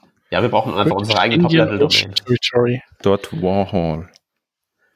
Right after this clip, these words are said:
Speaker 2: Genau, ah, Controversy. Was haben wir hier? Tipp, tipp, tipp. Äh, okay.
Speaker 3: Ich
Speaker 2: Naja, es liegt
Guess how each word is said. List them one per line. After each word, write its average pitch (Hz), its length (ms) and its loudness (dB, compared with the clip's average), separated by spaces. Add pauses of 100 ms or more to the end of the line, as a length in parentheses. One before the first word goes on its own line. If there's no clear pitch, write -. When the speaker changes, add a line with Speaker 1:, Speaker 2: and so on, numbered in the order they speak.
(1080)
Speaker 2:
Genau, 123 260 -2
ah, 131 180 0
Controversy. - 880 -4 (300)
Was - 160 -10
haben 147 160 -2
wir 156 80 -2
hier? 180 300 2 (1040)
Tipp, - 200 -16
tipp, - 220 -12
tipp. - 280 -2 (480)
Äh, 160 920 2 (3250)
okay. 120 460 -2
Speaker 3:
Ich - 200 0
Speaker 2:
Naja, 131 280 4
es - 200 -2
liegt - 160 -10